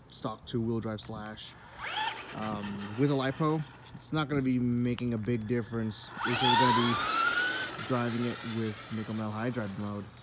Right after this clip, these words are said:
Now, as far as runtime goes, yes, uh, this one has a higher milliamp hour rating,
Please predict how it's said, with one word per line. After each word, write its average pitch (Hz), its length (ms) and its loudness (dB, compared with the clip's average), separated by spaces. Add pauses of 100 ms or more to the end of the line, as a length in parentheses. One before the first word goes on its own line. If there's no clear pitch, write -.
(1300)
Now, 131 140 0
as 127 100 -2
far 151 240 4
as 127 80 2
runtime 190 540 2
goes, 208 360 4 (1000)
yes, 143 440 6
uh, 127 1160 2
this 151 180 4
one 165 140 4
has 156 240 6
a 143 40 0
higher 151 560 4 (1400)
milliamp 156 380 4
hour 160 240 6
rating, 180 360 8